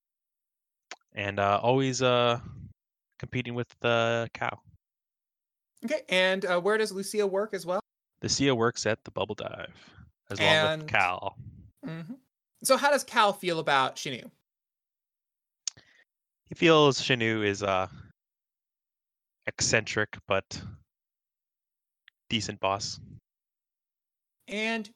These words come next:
Speaker 2: who is Stick Kapogo?
Speaker 1: Stick Kapogo is the strange uncle that has been around for most of Cal's childhood, but has left town around five years ago.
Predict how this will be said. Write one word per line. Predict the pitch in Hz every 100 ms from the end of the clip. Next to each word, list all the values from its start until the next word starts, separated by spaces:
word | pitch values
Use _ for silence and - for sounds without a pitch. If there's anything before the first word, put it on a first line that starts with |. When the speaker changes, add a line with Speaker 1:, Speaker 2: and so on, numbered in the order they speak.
| -
Speaker 2:
who | 262 302
is | 294 -
Stick | - 180 - -
Kapogo? | 135 - - - - - _ _ _ _ _ _ _ _ _ _ _ _
Speaker 1:
Stick | - 135
Kapogo | - - 104 101 98 101
is | 101 95 - - _ -
the | - 98 95 95 98 - _ _ -
strange | - 151 131 -
uncle | 117 107 92 90 - - - - -
that | - 95 92 - - - _ _ _ _ _ _ _ _ _ _ -
has | 110
been | 117
around | 113 110 110 110
for | 110 104 104 - - - _ _ -
most | 135 117
of | 110 - - - - -
Cal's | - 98 95 95 -
childhood, | - 98 95 101 98 - _ _ _ _
but | 101 95
has | - 98 92 101
left | 107 - -
town | 110 98 92 90 92
around | 95 92
five | - 92 95
years | 95
ago. | - 71